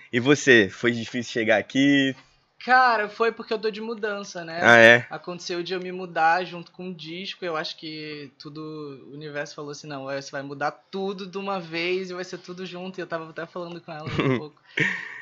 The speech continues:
Speaker 2: que tá loucura, mas eu tô muito feliz com tudo que tá acontecendo com o disco, porque lançar disco é tipo, é, as pessoas comemoram mais do que meu aniversário, assim. Eu recebo
Speaker 1: Sim.
Speaker 2: mensagem de todo mundo, tipo, "Parabéns, parabéns."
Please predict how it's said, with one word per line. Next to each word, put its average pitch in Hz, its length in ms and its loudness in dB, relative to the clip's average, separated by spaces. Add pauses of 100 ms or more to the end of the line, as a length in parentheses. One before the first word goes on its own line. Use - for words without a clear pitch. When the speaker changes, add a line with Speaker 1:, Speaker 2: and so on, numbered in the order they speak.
Speaker 2:
que 165 100 -6
tá 160 140 0
loucura, 190 560 -2
mas 170 180 -4
eu 175 60 -8
tô 175 160 -12
muito 170 180 -10
feliz 196 320 -6
com 185 100 -10
tudo 170 200 -10
que - 60 -20
tá - 100 -2
acontecendo 170 420 -12
com 190 120 -12
o 190 60 -6
disco, 170 380 -10
porque 156 320 -12 (220)
lançar 156 400 -8
disco 156 260 -12
é 165 40 -10
tipo, 190 640 -12 (840)
é, 147 160 -8
as 180 140 2
pessoas 185 260 -6
comemoram 196 560 -2
mais 190 220 -2
do 196 60 -14
que 208 100 -14
meu 196 100 -10
aniversário, 196 680 0
assim. 180 240 -10
Eu 170 60 -4
recebo 175 260 -2
Speaker 1:
Sim. 110 60 0
Speaker 2:
mensagem 117 520 2
de - 60 -8
todo 190 180 -10
mundo, 196 140 -10
tipo, - 120 -16
"Parabéns, 269 600 -8
parabéns." 247 540 -4